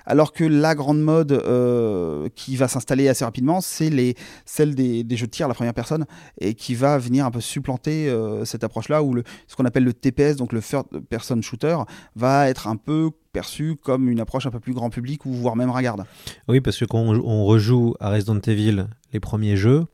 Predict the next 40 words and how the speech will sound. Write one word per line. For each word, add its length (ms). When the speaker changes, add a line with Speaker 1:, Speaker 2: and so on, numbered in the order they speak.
Speaker 2:
pas 100
refaits, 480
il 60
y 40
a 60
un 40
vrai 160
problème 340
de 80
rythme. 380
Alors 240
à 20
l'époque, 300
c'était 180
pas 140
un 80
problème 280
de 80
rythme, 300
mais 80
c'est 160
vrai 220
qu'il 140
se 40
passe 140
pas 100
grand-chose 640
et 140
que 160
ça 160
met 120
du 140
temps, 280
euh, 160
on 140
va 120
dire 220
même 220
à 100
marcher, 580